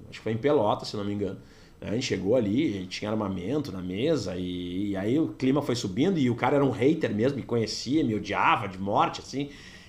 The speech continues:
e, e o clima foi... Aí eu tive que dar uma, né, uma, uma,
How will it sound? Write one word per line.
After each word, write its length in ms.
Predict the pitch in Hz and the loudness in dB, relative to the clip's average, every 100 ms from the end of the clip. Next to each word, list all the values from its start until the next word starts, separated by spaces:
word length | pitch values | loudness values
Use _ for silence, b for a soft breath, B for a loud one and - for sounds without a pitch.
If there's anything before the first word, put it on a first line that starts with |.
| - | -6
e, 340 | 107 113 127 | -2 0 2
e 40 | |
o 60 | 127 | 2
clima 280 | 135 139 156 | 4 6 6
foi... 380 | 151 151 156 160 | 6 6 6 6
Aí 140 | 147 | 6
eu 80 | 165 | 4
tive 220 | 180 180 | 2 -2
que 100 | 185 | -2
dar 160 | 175 170 | 2 4
uma, 420 | 185 208 247 285 - - - - | 6 4 2 -6 -16 -20 -18 -2
né, 300 | 143 147 277 | 2 4 2
uma, 420 | 262 156 143 127 | 2 4 6 6
uma, 400 | 123 113 107 | 4 2 0